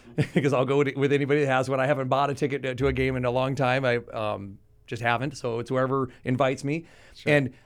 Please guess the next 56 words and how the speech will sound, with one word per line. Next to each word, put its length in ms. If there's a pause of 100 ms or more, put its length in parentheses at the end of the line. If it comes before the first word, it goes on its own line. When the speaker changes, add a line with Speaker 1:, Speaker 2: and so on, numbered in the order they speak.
(100)
Speaker 1:
I 120
come 160
back 160
with 120
anything 280
that's 160
gluten-free. 480
I'm 80
allergic 280
to 60
wheat. 280
So 180
I'm 120
very 220
limited 400
on 220
what 160
I 100
can 180
eat, 400 (480)
um, 360
when 120
I 60
go 180
out 200
now. 120
I 100
have 100
to 180
ask 200
a, 60
a 200
thousand 320
questions 340
myself 360
when 100
I 40
get 160
to 140
a 100
restaurant, 440
especially 340
a 60
snacks, 400
a 80
snack 240
stand. 240
So 80
typically 380
I'll 120
walk 200
away 120
with 160
an 60
iced 220
tea. 240